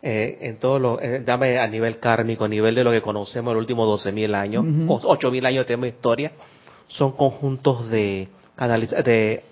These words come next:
Speaker 1: canalización de la fe.
Speaker 2: Sí, es que todo es
Speaker 1: Entonces, mira,
Speaker 2: canalización de la
Speaker 1: dice, se
Speaker 2: fe,
Speaker 1: habla, se
Speaker 2: Francisco.
Speaker 1: habla de que la edad de oro, la edad de plata, la edad de bronce,
Speaker 2: ¿Por, por
Speaker 1: la
Speaker 2: qué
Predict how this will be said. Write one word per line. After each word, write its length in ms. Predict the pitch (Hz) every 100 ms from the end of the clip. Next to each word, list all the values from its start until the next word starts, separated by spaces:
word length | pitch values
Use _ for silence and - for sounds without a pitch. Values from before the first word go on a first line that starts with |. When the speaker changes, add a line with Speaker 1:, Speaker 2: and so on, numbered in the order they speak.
| _
Speaker 1:
canalización 500 | - 123 113 113 131 131
de 80 |
la 120 | 117 113
fe. 200 | 165 - - _ _ _ _ -
Speaker 2:
Sí, 320 | 190 226 214
es 200 | 254 -
que 220 | - 175
todo 640 | - - 220 233 180 143 143
es 180 | 151 143
Speaker 1:
Entonces, 80 | 156
mira, 60 | 170
Speaker 2:
canalización 760 | 160 156 165 170 151 180 180
de 120 | 190 180
la 100 | 147
Speaker 1:
dice, 140 | 139
se 60 | 143
Speaker 2:
fe, 20 |
Speaker 1:
habla, 160 | 147 151
se 60 |
Speaker 2:
Francisco. 200 | 139 160 131
Speaker 1:
habla 200 | 147 143
de 80 |
que 140 | 131 120
la 100 | 110
edad 160 | 117
de 120 | 113 113
oro, 300 | 123 120 113
la 160 | 104
edad 240 | 107 110 110
de 260 | 110 104
plata, 600 | - 117 117 117 113 113
la 80 | 104
edad 300 | 101 107 107
de 220 | 107 104
bronce, 680 | 101 113 120 113 - 113 113
Speaker 2:
¿Por, 240 | 196 214 -
por 180 | 202
Speaker 1:
la 40 |
Speaker 2:
qué 60 | 151